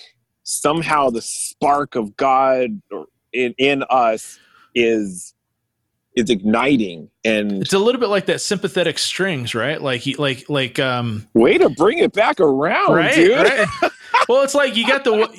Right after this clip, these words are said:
Speaker 2: you ever been in a spot where, like, uh, um, maybe somebody's playing an instru-, <sighs> I've seen it where obviously the, the, the classic example you'll see is,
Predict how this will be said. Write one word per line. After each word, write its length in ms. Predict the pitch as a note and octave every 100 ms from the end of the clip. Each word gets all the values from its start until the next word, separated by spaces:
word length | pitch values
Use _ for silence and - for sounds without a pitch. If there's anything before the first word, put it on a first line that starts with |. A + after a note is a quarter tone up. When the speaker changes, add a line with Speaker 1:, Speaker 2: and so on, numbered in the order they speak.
| -
Speaker 2:
you 160 | G3 A#3+
ever 180 | C4 A#3
been 240 | F3+ A3
in 100 | A#3+
a 60 | G#3+
spot 420 | - F#3+ G3 A3+
where, 260 | F#3 F3+ F3
like, 340 | E3+ D#3+ D3
uh, 360 | E3+ C#3+ C3+ A#2+ - _ _ _ _ - - _ _
um, 480 | D#3 D3+ C3 A#2 A2 _ _ _
maybe 220 | D#3 D#3
somebody's 380 | D3 F3 E3+ D3+
playing 260 | - D#3+ D3
an 60 |
instru-, 360 | D#3 - - -
<sighs> 400 | - - - -
I've 120 | D3
seen 260 | - G3 A#3
it 80 | C#3+
where 160 | C#3+
obviously 400 | C3+ D#3+ D#3 D3+
the, 140 | C#3 C3
the, 340 | C#3 C3 C3+
the 80 | B2
classic 380 | - C#3 C#3+ B2+
example 400 | B2 A#2+ A2+ A#2+
you'll 140 | A#2
see 240 | A2 A#2 A2
is, 200 | A2